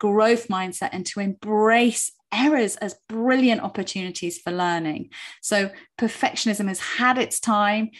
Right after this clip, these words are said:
It served us when we were younger and we were,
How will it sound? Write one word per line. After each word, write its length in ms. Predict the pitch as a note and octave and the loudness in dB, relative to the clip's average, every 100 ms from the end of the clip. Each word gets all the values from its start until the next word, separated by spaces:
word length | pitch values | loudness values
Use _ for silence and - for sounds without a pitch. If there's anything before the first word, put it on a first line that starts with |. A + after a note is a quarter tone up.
| - - | -20 -4
It 140 | G#3+ | -4
served 560 | - - C4+ C4 B3 A#3 | -4 2 6 8 6 2
us 160 | A#3 | -2
when 100 | A3+ | 0
we 120 | A3 A3+ | 0 2
were 40 | |
younger 400 | A3+ A3 A3 A3 | 2 2 0 0
and 140 | G#3+ | 0
we 120 | G#3 G3+ | -2 -6
were, 160 | G3+ | -10